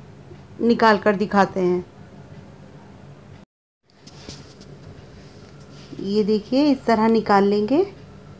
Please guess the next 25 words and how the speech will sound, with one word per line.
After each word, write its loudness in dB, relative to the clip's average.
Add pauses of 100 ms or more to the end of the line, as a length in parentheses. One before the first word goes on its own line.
(320)
और 6
दो 4 (120)
मैंगो 6
के 0
स्लाइसेस 2
से 2
इसको 2
हम 4 (320)
डेकोरेट 4
कर 0
देंगे। 2 (400)
यहाँ 6 (120)
पुदीने 4
की 0
या 4
हरी 4
धनिया 6
की -2
पत्ती 0
लगा 4
देंगे 2
इस -4
तरह। 2 (800)
ये 6
देखिए, 4